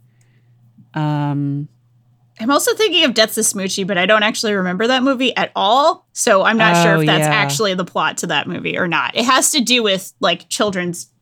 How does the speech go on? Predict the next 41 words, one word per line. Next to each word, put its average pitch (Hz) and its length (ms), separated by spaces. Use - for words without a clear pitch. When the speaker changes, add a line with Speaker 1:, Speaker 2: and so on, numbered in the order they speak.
Speaker 2:
like, - 220
characters, - 840
um, 165 340
in 175 200
T - 160
V 170 160
shows, - 500
and 180 120
it's 165 140
dark, - 420
but 185 120
I 180 80
don't 185 180
<laughs> - 180
remember 359 340
what 392 140
happens 330 460
in - 100
that - 180
movie. 202 280
Speaker 1:
Oh, 233 280
yeah, 196 260
no, 175 240
the, 185 220
uh, 180 380
yeah, 151 180
he's 180 220
a 196 60
Barney 156 320
in 147 80
that 139 120
movie, 139 320
as 127 140
Jordan 139 240
points 135 240
out. 131 140
But 175 100
yeah, 190 160
no, 165 120
Steve 202 240
Whitmire, 175 420